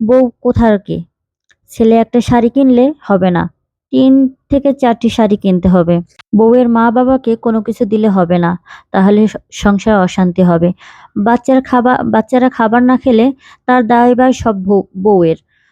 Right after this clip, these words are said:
যদি বেশি খায়, তবে বলবে, "তোমার সন্তান এত খাই খাই করে কেন? ভদ্রতা শেখা-, শেখাওনি?" দাদা দাদির সামনে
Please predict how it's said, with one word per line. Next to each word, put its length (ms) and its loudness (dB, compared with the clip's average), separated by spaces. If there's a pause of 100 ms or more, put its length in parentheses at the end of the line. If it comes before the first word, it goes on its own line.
(200)
যদি 240 -2
বেশি 300 -2
খায়, 300 0 (320)
তবে 280 0
বলবে, 400 2 (240)
"তোমার 200 0
সন্তান 360 0
এত 300 0
খাই 220 0
খাই 260 2
করে 220 0
কেন? 220 -2 (380)
ভদ্রতা 440 0
শেখা-, 440 -2
শেখাওনি?" 580 0 (580)
দাদা 260 0
দাদির 240 0
সামনে 460 0